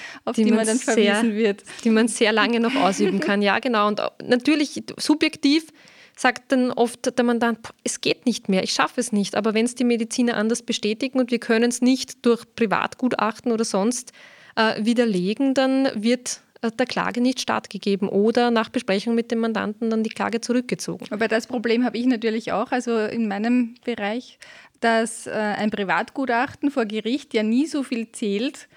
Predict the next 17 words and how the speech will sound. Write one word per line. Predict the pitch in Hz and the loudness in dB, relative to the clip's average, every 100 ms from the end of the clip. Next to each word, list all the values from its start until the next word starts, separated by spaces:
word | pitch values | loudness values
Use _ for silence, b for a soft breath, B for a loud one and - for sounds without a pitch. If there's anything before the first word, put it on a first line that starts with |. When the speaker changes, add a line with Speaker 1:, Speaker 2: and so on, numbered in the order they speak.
| b b b | b b b
Speaker 1:
wie | 226 226 247 | -6 -2 0
das | 254 - | -2 -4
gerichtlich | 233 269 - 226 | 0 0 0 -4
eingeholte | - 190 190 214 185 202 185 | -2 -2 -2 -2 -4 -4 -4
Gutachten. | 208 196 180 - 202 | -2 0 0 -2 -6
Also | 220 | -4
man | 214 | -4
kann | 208 208 | -2 -4
versuchen, | 214 196 254 - 240 | -6 -4 -4 -2 -2
das | 214 - | -4 -6
Gutachten | 226 214 214 - | -2 0 -2 -4
des | 208 208 | -10 -8
Gerichtssachverständigen | 214 202 220 - - - 214 208 226 220 220 208 214 | -8 -6 -8 -10 -14 -6 -6 -4 -6 -4 -4 -2 -4
zu | - | -4
erschüttern, | 202 196 240 262 285 285 320 B B B B | -6 -4 -6 -2 0 0 -2 B B B B
aber | 208 220 220 | -2 0 0
letztlich | 190 190 - 254 269 269 262 | 0 -4 -8 -2 0 0 -2